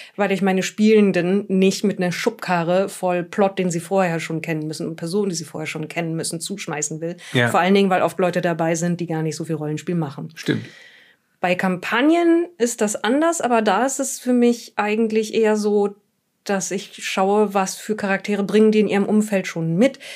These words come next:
Speaker 1: Hat jemand zum Beispiel reingeschrieben, ich habe Stress mit meiner, mit meiner Familie, wie
Speaker 2: Mhm.
Speaker 1: das Tim gemacht hat mit seinem Charakter für die Borberat-Kampagne. Und dann wird die Familie wichtiger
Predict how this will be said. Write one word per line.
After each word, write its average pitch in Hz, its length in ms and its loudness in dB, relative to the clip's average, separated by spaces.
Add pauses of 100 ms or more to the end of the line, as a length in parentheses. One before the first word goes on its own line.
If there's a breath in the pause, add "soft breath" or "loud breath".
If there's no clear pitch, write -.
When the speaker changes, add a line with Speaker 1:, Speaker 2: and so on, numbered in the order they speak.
(260 loud breath)
Speaker 1:
Hat 214 320 -4
jemand 208 1000 2
zum 214 140 2
Beispiel 196 320 2
reingeschrieben, 196 800 2
ich 190 420 -2
habe 180 480 0
Stress 185 500 -4
mit 185 380 -2
meiner, 170 880 -2 (680 soft breath)
mit 180 240 -4
meiner 180 220 2
Familie, 175 520 2 (240)
wie 185 320 0
Speaker 2:
Mhm. 175 60 -4
Speaker 1:
das 165 540 -2 (540 soft breath)
Tim 302 200 6
gemacht 185 360 2
hat 226 280 -4
mit 175 120 -4
seinem 170 140 -2
Charakter 165 380 -6
für 170 80 -8
die 165 80 -4
Borberat-Kampagne. 160 960 -4 (260 loud breath)
Und 254 80 2
dann 254 160 6
wird 311 140 2
die 302 80 4
Familie 254 520 4
wichtiger 185 600 0